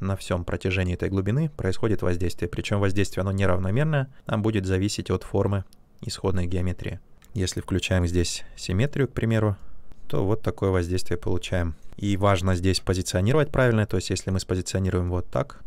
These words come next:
то видим, что вот здесь уже пошли перекосы, да, то есть у нас модель, она вот так и позиционирует,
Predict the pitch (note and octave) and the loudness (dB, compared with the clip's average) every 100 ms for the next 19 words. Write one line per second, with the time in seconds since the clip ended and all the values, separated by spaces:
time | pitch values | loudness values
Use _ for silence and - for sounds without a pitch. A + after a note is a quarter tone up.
0 | - G#2 F#2 G#2+ G2 - F#2 F2+ F2+ F#2+ | -4 -2 0 0 0 -2 -4 -2 -4 -2
1 | G2+ - F#2 F2+ F2+ - F#2 F2 - - | -4 0 0 0 0 0 0 -2 -2 -2
2 | F#2 - - F#2+ A2 - F#2+ - F#2+ F#2+ | -4 -4 -4 -2 0 2 0 0 -2 -2
3 | F#2 F#2 B2 C3+ - - F#2+ F#2+ G2 F#2 | -2 0 2 0 -8 -10 -4 0 0 0
4 | - A2 - - G2 F#2+ F#2 - G2 F#2+ | -2 -4 -6 -8 -4 -4 -4 -2 0 2
5 | E2+ - - | -2 -6 -20